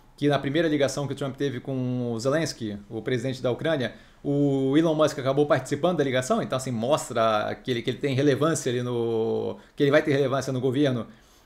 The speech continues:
americano, tá? E por último aqui, nós temos uma entrevista do New York Times, tem feito entrevistas consistentemente, tá? Eles têm uma entrevista com Peter Singer,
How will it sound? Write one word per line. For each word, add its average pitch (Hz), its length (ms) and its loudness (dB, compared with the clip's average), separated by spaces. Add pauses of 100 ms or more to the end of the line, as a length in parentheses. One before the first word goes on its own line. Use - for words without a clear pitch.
americano, 175 540 0 (480)
tá? - 180 2
E 240 140 4
por 220 240 4
último 233 380 4
aqui, 156 260 -2 (800)
nós 170 280 2
temos 165 280 0
uma 160 140 -2
entrevista 156 680 -2
do 131 640 -2
New 151 140 2
York 160 160 4
Times, 165 220 -2
tem 143 100 -4
feito 147 340 0 (200)
entrevistas 139 520 -2
consistentemente, 147 720 -6 (360)
tá? 127 120 2
Eles 143 200 0
têm 156 140 -2
uma 147 120 0
entrevista 139 360 -2
com 147 120 -4
Peter 156 260 0
Singer, 170 400 -2